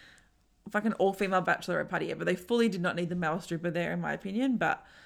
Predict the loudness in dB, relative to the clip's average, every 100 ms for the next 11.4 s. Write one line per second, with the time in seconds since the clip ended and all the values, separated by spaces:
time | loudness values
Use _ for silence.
0 | -20 _ _ _ 0 2 2 0 -2 0
1 | -2 -2 -2 -2 0 0 0 -2 -6 -8
2 | -4 -2 0 -2 -4 -6 -6 -8 -8 -6
3 | -8 -8 -20 -20 -20 -20 _ _ _ _
4 | _ 0 0 6 6 6 4 2 2 0
5 | -2 0 0 0 -2 -2 -2 -2 -4 -4
6 | _ _ _ _ -4 -4 0 2 2 0
7 | -4 -2 -2 -4 -2 -2 -4 -8 -12 -4
8 | -2 -2 -6 -14 -8 -6 0 0 0 0
9 | 0 0 -2 0 0 0 -2 -4 2 4
10 | 4 2 0 2 0 -2 -2 -4 -2 -2
11 | -2 -4 -2 -4